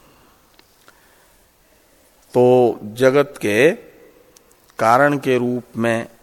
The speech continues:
छांदोग्य उपनिषद के छठवें अध्याय में जड़ प्रधान को ही बताया जा रहा है पूर्व सांख्यों के अनुसार।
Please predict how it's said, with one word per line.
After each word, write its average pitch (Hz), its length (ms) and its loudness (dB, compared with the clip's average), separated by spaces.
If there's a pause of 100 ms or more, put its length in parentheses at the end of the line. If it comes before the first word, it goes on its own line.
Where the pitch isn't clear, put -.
(220)
छांदोग्य 131 500 -4
उपनिषद 123 540 -4
के 139 280 -2
छठवें 127 440 -4
अध्याय 113 440 -4
में 135 240 -4 (1000)
जड़ 131 300 2
प्रधान 139 480 4
को 139 120 -4
ही 143 120 0
बताया 120 400 -2
जा 113 200 -6
रहा 113 200 -12
है - 180 -20 (2750)
पूर्व 113 400 -4
सांख्यों 117 460 -2
के 110 100 -8
अनुसार। 110 480 -8